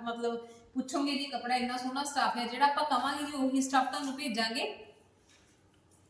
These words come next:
ਅਗਰ ਤੁਹਾਨੂੰ ਕਾਟਨ ਸਟੱਫ ਕਿਹਾ ਤਾਂ ਕਾਟਨ ਹੀ ਆਊਗਾ, ਅਗਰ ਮਿਕਸ ਕਵਾਂਗੇ ਤਾਂ ਮਿਕਸ ਸਟੱਫ ਹੀ ਦੇਵਾਂਗੇ। ਅੱਜ ਵੱਲ ਜਿਹੜੇ ਸਾਰੇ ਸੂਟ ਸੀਗੇ ਆਪਾਂ ਫਲੈਟ ਰੇਟ ਤੇ ਰੱਖੇ ਹੋਏ ਸੀਗੇ ਜੀ।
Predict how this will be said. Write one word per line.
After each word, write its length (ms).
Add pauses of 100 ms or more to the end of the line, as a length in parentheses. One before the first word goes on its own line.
(260)
ਅਗਰ 160
ਤੁਹਾਨੂੰ 240
ਕਾਟਨ 360
ਸਟੱਫ 300
ਕਿਹਾ 160
ਤਾਂ 100
ਕਾਟਨ 380
ਹੀ 100
ਆਊਗਾ, 320
ਅਗਰ 180
ਮਿਕਸ 320
ਕਵਾਂਗੇ 380
ਤਾਂ 140
ਮਿਕਸ 260
ਸਟੱਫ 380
ਹੀ 80
ਦੇਵਾਂਗੇ। 640 (380)
ਅੱਜ 140
ਵੱਲ 200
ਜਿਹੜੇ 220
ਸਾਰੇ 380
ਸੂਟ 240
ਸੀਗੇ 280
ਆਪਾਂ 200
ਫਲੈਟ 360
ਰੇਟ 280
ਤੇ 60
ਰੱਖੇ 280
ਹੋਏ 240
ਸੀਗੇ 340
ਜੀ। 100